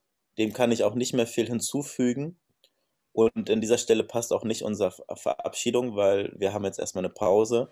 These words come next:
Und, ähm, deswegen belassen wir das einfach bei diesen schönen Worten, die du gefunden hast.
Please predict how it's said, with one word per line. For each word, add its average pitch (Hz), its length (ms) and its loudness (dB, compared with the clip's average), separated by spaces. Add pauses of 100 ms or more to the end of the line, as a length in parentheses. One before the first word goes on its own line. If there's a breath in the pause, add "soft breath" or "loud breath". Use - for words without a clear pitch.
(760 loud breath)
Und, 110 280 0
ähm, 92 380 0 (460)
deswegen 120 300 2
belassen 120 340 4
wir 147 60 8
das 135 100 2
einfach 123 240 0
bei 113 120 6
diesen 120 220 -2
schönen 101 320 0
Worten, 110 380 2
die 120 140 -6
du 113 280 -2 (160)
gefunden 147 480 -2
hast. - 420 -2